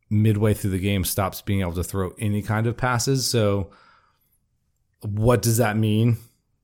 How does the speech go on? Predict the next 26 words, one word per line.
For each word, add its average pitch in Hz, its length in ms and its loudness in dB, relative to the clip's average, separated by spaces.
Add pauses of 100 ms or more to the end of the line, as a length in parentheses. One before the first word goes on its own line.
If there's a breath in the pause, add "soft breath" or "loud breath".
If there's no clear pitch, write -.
for 123 160 -4
him 113 480 0
about 110 320 0
what 117 160 4
he 127 60 6
feels 117 300 0
capable 120 560 2
of 107 120 0
calling? 135 640 2 (920 soft breath)
Who 151 420 6
knows, 104 440 2
right? 107 160 2
We 110 80 2
need 113 120 4
a 104 60 2
lot 107 240 2
more 104 180 0
data 95 280 -2
on 90 120 -2
this, 87 120 -4
but 90 220 -4
it 98 40 0
is 98 120 -2
something 95 280 -2
to 98 160 -6
track. 82 420 -8